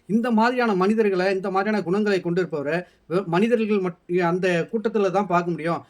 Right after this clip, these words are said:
மற்ற உயிரினத்துல பார்க்க முடியறதில்ல அப்படின்னு வள்ளுவரே வருத்தப்பட்டு சொல்றாரு. "நன்மையை மட்டும் அறிந்து செய்பவரை விட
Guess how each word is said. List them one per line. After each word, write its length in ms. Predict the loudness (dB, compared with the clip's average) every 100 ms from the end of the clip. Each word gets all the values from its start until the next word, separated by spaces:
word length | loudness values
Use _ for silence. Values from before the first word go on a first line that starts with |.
| _
மற்ற 400 | -4 -4 0 2
உயிரினத்துல 540 | 2 2 0 -2 -2 -2 -4 -6
பார்க்க 300 | -2 -2 0
முடியறதில்ல 480 | 2 2 2 -2 -4
அப்படின்னு 320 | -2 -2 0
வள்ளுவரே 340 | 0 2 2 0 -2
வருத்தப்பட்டு 440 | -4 -4 -4 -6
சொல்றாரு. 360 | -6 -6 -6 -10 -16 _ _ _ _ _ -2
"நன்மையை 460 | 2 2 2 0
மட்டும் 420 | 0 -2 0 -4 -2
அறிந்து 500 | 0 2 0 -2 -2
செய்பவரை 500 | 2 2 2 2 0
விட 460 | -2 -2 -2 -2